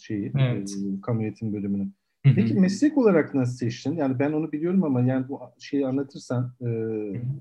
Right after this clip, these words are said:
Speaker 1: süreci anlatırsan çok sevinirim.
Speaker 2: Ya daha aslında yani burada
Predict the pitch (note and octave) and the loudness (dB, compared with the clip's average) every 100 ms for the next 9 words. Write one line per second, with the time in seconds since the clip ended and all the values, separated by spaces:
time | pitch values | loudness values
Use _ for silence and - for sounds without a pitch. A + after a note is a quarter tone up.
0 | - - C#3 B2+ C3 C#3 C3 A#2+ B2+ B2 | -12 -6 -4 0 0 -2 -6 -10 -4 -4
1 | B2 - B2 A#2 G#2+ C3 _ C3+ C3 B2 | -4 -6 -2 0 -2 -6 _ -4 0 4
2 | B2 G#3 B3 D#3+ C#3+ F3+ F#3 F3+ F#3+ F#3 | 6 6 6 6 6 6 6 6 2 0
3 | D#3 B2 A#2+ A#2+ C3+ E3 E3 | 2 4 4 4 4 4 4